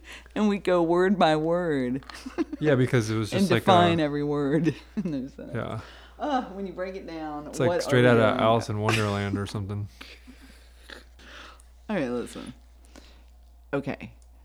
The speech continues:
Speaker 1: Mister Biscuit, a few things to mention, and this is what I wanna talk about.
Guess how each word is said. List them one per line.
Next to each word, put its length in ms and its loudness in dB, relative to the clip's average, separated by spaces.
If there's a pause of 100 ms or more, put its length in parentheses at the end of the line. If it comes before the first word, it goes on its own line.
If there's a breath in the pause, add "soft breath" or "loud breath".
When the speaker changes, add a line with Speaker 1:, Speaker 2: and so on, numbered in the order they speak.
(420)
Speaker 1:
Mister 300 -2
Biscuit, 380 0
a 60 2
few 360 4
things 520 0
to 100 -4
mention, 580 -2 (340)
and 140 2
this 160 -2
is 100 -10
what 120 -6
I 80 -4
wanna 200 -6
talk 160 -10
about. 240 -12